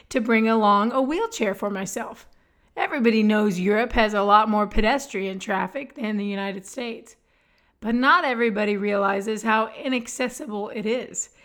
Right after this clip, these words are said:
Just because you bring a wheelchair doesn't mean you get everywhere with it.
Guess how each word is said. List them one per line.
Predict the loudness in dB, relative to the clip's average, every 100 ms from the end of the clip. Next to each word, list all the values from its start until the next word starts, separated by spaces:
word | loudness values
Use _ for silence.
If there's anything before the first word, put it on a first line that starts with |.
| -20 _
Just | -8 -6
because | -4 0 0 2
you | -2
bring | 0 2 2 -2
a | -4
wheelchair | -2 -2 -2 -4 -4 -2
doesn't | -4 -4 -4
mean | -2 -4
you | -4
get | -8 -6 -6 -6 -12
everywhere | -8 -4 -2 -2 -2 -2
with | -2 -4 -6
it. | -10 -12 -20